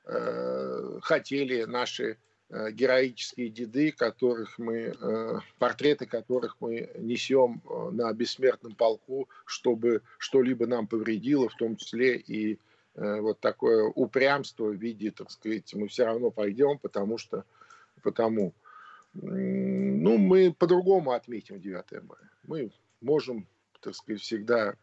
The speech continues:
как-то его отметить, м, и дома, и вот, э, в нашей радиостанции, в наших эфирах, а, и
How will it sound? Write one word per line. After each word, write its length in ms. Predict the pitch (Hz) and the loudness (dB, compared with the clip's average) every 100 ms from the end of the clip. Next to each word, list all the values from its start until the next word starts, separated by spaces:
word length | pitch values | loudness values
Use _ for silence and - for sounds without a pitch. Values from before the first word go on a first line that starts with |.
| _ _ - | _ _ -2
как-то 440 | 117 - - 101 | 0 0 -2 -2
его 280 | 107 107 104 | 0 2 0
отметить, 640 | 101 127 135 117 101 - _ _ _ _ _ _ _ _ - | 0 -4 -4 -4 -8 -10 _ _ _ _ _ _ _ _ -16
м, 200 | - 110 | -10 -6
и 180 | 98 104 | -2 0
дома, 640 | 110 160 147 131 113 107 _ _ - | 6 6 8 6 4 0 _ _ -10
и 380 | 101 98 92 85 _ | -4 -2 -2 -8 _
вот, 480 | - 98 101 98 - | -10 0 0 0 -4
э, 340 | - - - - - - _ _ _ _ | -8 -6 -6 -10 -16 -20 _ _ _ _
в 60 | 104 | -2
нашей 360 | 110 107 117 | 0 2 0
радиостанции, 720 | 107 104 101 - 147 156 - 104 | -2 0 -2 2 2 2 0 -6
в 40 | |
наших 360 | 104 95 - - | -6 -6 -10 -12
эфирах, 600 | 85 - 160 143 117 _ _ _ _ _ _ _ - | -12 -4 0 0 -2 _ _ _ _ _ _ _ -8
а, 440 | 101 101 101 95 - | -4 -2 -2 -4 -6
и 1120 | - 101 95 104 107 117 117 113 110 110 - | -6 -6 -4 -4 -4 -6 -6 -8 -8 -10 -12